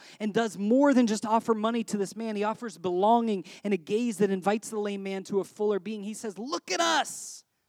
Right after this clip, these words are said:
because he knows in being seen, this man may one day see others.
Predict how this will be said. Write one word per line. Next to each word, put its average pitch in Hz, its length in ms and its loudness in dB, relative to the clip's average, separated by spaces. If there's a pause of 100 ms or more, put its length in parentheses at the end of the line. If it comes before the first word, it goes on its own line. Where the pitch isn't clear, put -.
(460)
because 226 240 -8
he 240 140 -4
knows 262 420 4
in 262 140 -4
being 247 220 -6
seen, 233 640 -4 (1160)
this 180 220 -10
man 190 260 -4
may 165 80 -4
one 170 240 -8
day 160 100 -12
see 165 300 -14
others. 135 580 -18